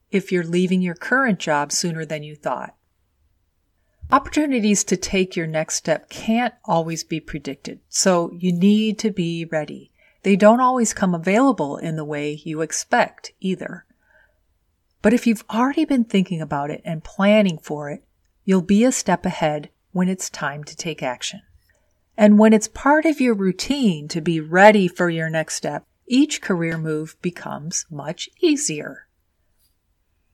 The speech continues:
If you need some help with that, we can talk more about your development plan,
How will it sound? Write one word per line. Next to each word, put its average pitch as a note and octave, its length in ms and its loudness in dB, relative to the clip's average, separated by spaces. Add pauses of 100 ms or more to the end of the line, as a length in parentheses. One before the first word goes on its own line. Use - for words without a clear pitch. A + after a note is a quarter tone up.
(140)
If A3 160 0
you A#3 60 6
need C4+ 180 4
some D#4+ 160 4
help C4 400 -2
with E3 160 -6
that, C#3+ 400 -2 (180)
we F#3+ 140 0
can B3+ 160 -4
talk G#3+ 340 2
more D#3+ 220 -2
about D#3 300 -2
your D#3+ 260 -4
development D3+ 580 -8
plan, F3+ 600 -8